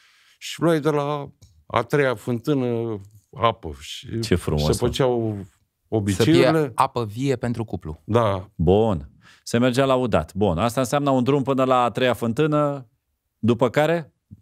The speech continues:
Speaker 2: simt că nu se oprește
Speaker 1: Se
Speaker 2: aici.
Speaker 1: făcea o horă acolo, după aceea veneam, uh, veneam înapoi.
Speaker 2: Da? Tot la mireasă?
Speaker 1: Da.
Speaker 2: Da?
Speaker 1: Uh, și plecam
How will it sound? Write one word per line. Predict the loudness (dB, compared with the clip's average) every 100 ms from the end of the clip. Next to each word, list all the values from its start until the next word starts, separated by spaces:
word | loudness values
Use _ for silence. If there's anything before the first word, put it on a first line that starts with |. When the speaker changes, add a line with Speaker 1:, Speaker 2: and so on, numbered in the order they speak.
| _
Speaker 2:
simt | -4 0 2
că | 2
nu |
se | 2 0
oprește | 0 0
Speaker 1:
Se | 2
Speaker 2:
aici. | 2
Speaker 1:
făcea | 2 0
o | 0
horă | -2 0 0
acolo, | -2 -2 0 2 0
după | -2 -4 -4
aceea | 0 2 2
veneam, | 0 0 0 0
uh, | 0 0 -2 -4 -8 _ _ -20 -14
veneam | -2 0 0 0 0
înapoi. | 0 -2 -2 -2 -2 -6 _ _ _ -4
Speaker 2:
Da? | 2 2
Tot | 2 0 2
la |
mireasă? | 0 0 -2 -4 -12
Speaker 1:
Da. | -2 0 2 -2 -6
Speaker 2:
Da? | 0 0 0 -8 _ -20 -20 _ -6
Speaker 1:
Uh, | -2 0 0 0 0 -2 -4 -10 _ _ -20 _ _ -12
și | -8 0 0 0
plecam | -2 -2 0 0 -2 -6